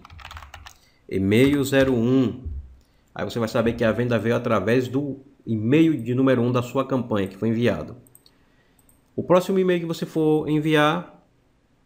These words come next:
você pode pegar aqui, hein, no finalzinho e mudar só isso aqui, é.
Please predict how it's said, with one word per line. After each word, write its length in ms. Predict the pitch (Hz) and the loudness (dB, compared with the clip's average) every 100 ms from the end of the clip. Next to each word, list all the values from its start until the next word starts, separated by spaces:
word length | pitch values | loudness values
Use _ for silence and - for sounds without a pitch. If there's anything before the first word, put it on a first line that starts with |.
| _ _ _ - | _ _ _ -14
você 600 | 120 - 143 143 - - | -8 0 2 2 -4 0
pode 260 | 151 160 175 | 2 2 2
pegar 300 | 156 139 131 | 2 2 0
aqui, 320 | - 143 151 | -2 -2 0
hein, 280 | 98 90 - _ _ _ _ _ _ _ _ _ | 0 -4 -14 _ _ _ _ _ _ _ _ _
no 140 | 139 127 | -4 -2
finalzinho 640 | 135 131 120 127 151 151 | 2 2 2 0 -2 0
e 80 | 147 | -2
mudar 340 | 151 131 131 | 0 2 0
só 140 | - 147 | 0 -6
isso 160 | 139 | -6
aqui, 260 | 156 - 110 | -8 -4 -2
é. 160 | 90 | -2